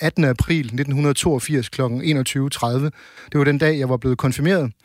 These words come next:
Og en af gaverne, det var en, øh, stjernekikkert. Det var ikke sådan, fordi det havde været et brændende ønske, men det var sådan mine forældre, der havde punket mig og sige, "Er der ikke et eller andet? Og hvad med en stjernekikkert?" Så,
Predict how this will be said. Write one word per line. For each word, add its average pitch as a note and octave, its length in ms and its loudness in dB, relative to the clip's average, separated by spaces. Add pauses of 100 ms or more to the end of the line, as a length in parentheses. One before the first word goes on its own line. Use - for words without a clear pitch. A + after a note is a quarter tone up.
(380)
Og D3 140 2
en E3+ 80 4
af D3 100 2
gaverne, D3+ 380 2
det D3 140 -2
var D#3 160 2
en, A#2+ 180 -2
øh, A#2 80 -2
stjernekikkert. E3+ 720 -2
Det - 100 -4
var D3+ 60 4
ikke E3 120 2
sådan, F#3 120 2
fordi D#3 160 -2
det E3 120 0
havde D3+ 140 4
været C3+ 120 2
et B2 80 -4
brændende E3+ 300 0
ønske, D#3 300 2
men B2+ 180 0
det D3 60 -2
var D3+ 60 -2
sådan D3+ 120 0
mine C#3 120 4
forældre, D3 360 2
der B2 120 -4
havde A#2 180 -2
punket D#3 360 2
mig B2+ 120 -4
og B2+ 80 -4
sige, - 200 -8
"Er - 80 -14
der C3+ 60 -8
ikke D3+ 140 -8
et E3+ 60 0
eller C#3+ 140 0
andet? C#3 160 4
Og B2+ 60 2
hvad D#3 120 4
med G3 80 6
en D#3+ 60 0
stjernekikkert?" C3+ 500 0
Så, A2+ 80 -10